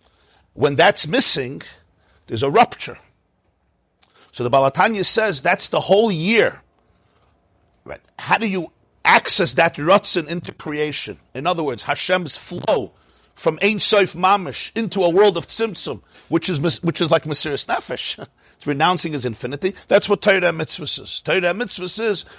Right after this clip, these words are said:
the ratzon of Hashem, of Ein Sof Mamish, that's communicated to the person, and the person responds to. And he explains that's the depth of, of, of, of it says in Zohar.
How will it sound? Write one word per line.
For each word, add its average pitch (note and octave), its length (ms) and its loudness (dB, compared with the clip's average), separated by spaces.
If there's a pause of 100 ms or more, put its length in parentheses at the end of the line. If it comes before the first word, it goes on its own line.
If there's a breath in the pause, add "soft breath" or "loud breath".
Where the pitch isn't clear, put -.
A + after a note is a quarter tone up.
(140 loud breath)
the C#3+ 80 -4
ratzon D3 480 2
of C#3+ 80 -6
Hashem, F3 500 0
of C#3 180 -4
Ein G3+ 180 -2
Sof G3 320 2
Mamish, G#3 520 -4 (220 soft breath)
that's D3+ 140 0
communicated F3 680 0
to D#3 80 -4
the B2+ 80 -4
person, D3 400 -4
and F3+ 80 -4
the F#3 60 -6
person G#3 320 0
responds D#3+ 460 -6
to. - 120 -20 (2250)
And F3+ 120 -8
he - 20 -6
explains A3+ 300 0
that's - 160 4
the F#3 100 -2
depth F#3 340 2
of, C#3+ 240 -6
of, D3 200 -6
of, C3 220 -12
of B2 200 -10
it C3 80 -12
says E3+ 220 2
in D#3 100 -2
Zohar. D3 480 2